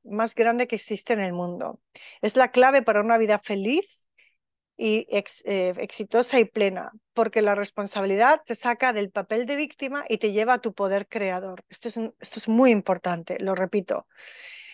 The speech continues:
Es la llave o la clave para una vida feliz y exitosa, porque la responsabilidad te saca de, de, del, del papel de víctima y te lleva a tu poder creador. Si tú no te sientes víctima, entonces dices, "Bueno, ¿qué tiene que ver este resultado de esta situación conmigo?".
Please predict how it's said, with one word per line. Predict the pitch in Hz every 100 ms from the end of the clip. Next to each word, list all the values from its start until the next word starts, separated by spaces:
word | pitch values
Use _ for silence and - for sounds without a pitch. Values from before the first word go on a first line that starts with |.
| - _
Es | 233 240
la | 262
llave | 226 233 277 254 277 -
o | 196
la | 190 180
clave | 233 247 247 294 -
para | 220 208
una | 226
vida | 226 214 202 - _
feliz | _ 208 226 339 -
y | 269 233
exitosa, | 208 - 202 196 202 - 170 170
porque | 196 196 - 196
la | 190
responsabilidad | 190 - 196 190 - 185 180 220 294
te | 247
saca | - 240 - 175 - _ _ _ _
de, | 196 185 196 190 214 - _ 208 -
de, | 220 185 185 -
del, | 190 185 190
del | 196 190
papel | 190 185 220
de | 247
víctima | 269 285 - 269 262 370 _ _ _ _ -
y | 214
te | 226
lleva | 202 240 269 -
a | 233
tu | 226
poder | 185 196 202 208
creador. | - 202 180 175 - -
Si | -
tú | 202 214
no | 233
te | 233
sientes | 247 233 247 214
víctima, | 262 - 262 240
entonces | 208 214 208 214
dices, | 202 196 185
"Bueno, | 185 180
¿qué | 208
tiene | 240 240
que | 233
ver | 233 220
este | - - 254
resultado | 240 - 208 208 196
de |
esta | 196 240
situación | 226 226 226 262 277
conmigo?". | 262 196 190 180 180